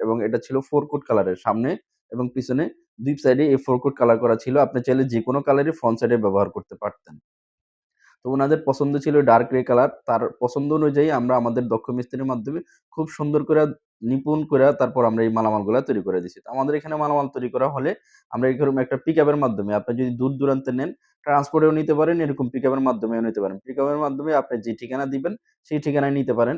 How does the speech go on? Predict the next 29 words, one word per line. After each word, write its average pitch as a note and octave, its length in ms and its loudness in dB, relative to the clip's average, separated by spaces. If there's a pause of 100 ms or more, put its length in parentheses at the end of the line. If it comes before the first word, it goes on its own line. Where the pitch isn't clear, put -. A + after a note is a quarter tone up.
(100)
আর - 100 -2
ট্রান্সপোর্টের C3 580 2
মাধ্যমে B2 300 -2
আপনি C3 240 0
যেখানে A#2 280 -4 (560)
ইচ্ছা, A2+ 260 -6 (400)
যে B2+ 140 0
ঠিকানা C3 280 0
অনুযায়ী, C3+ 320 2
ওই C#3 120 4
ঠিকানায় B2 320 -2
ইনশাআল্লাহ A#2+ 280 0
এই B2 60 -2
মালামালগুলা G#2 460 0
নিতে A2 220 -6
পারবেন। E2 320 -6 (1000)
তো - 140 -20
ওনার C#3 200 2
এখানে E3 240 4
দুইটা B2 280 4
ঘর C#3+ 160 6
হবে, C#3+ 180 0
দুইটা C3 280 0
ঘরের C3+ 220 2
এখানে C3+ 240 0
প্রায় B2+ 260 2
চৌত্রিশশো C#3+ 500 -4
স্কয়ার A#2 240 -6
ফিট, D#3 180 -6